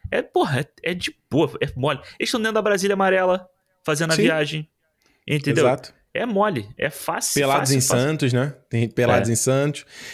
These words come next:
Speaker 2: E ainda você pode, se você, você, obviamente, nem toda música vai dar, vai poder ser adaptada, né? Porque até tem muita coisa deles que não é apropriado pra hoje em dia e tal, e
Speaker 1: É,
Speaker 2: pega meio
Speaker 1: isso.
Speaker 2: mal e tal.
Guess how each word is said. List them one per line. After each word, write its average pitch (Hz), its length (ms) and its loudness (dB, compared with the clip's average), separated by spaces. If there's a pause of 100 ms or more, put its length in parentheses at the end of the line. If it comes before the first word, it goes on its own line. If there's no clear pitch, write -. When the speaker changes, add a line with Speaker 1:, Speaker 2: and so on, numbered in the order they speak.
Speaker 2:
E 160 80 4
ainda 175 160 2
você 202 220 0
pode, 175 420 0
se 123 100 0
você, 139 520 0
você, 123 560 0
obviamente, 135 400 0
nem 135 100 2
toda 151 220 0
música 123 260 2
vai 117 100 2
dar, 117 140 2
vai 110 140 0
poder 117 280 2
ser 123 140 0
adaptada, 117 540 0
né? 92 140 2
Porque - 120 -4
até 98 140 -2
tem 110 120 0
muita 110 220 0
coisa 113 240 2
deles 107 240 2
que 127 140 0
não 123 280 2
é 113 300 0 (160)
apropriado 104 640 0
pra 107 100 2
hoje 101 140 4
em 104 40 4
dia 92 360 2
e - 20 0
tal, 87 240 -2
e 90 40 2
Speaker 1:
É, 87 100 0
Speaker 2:
pega 90 160 2
meio 95 140 0
Speaker 1:
isso. 104 60 2
Speaker 2:
mal 85 240 0
e 87 40 -6
tal. 71 260 -4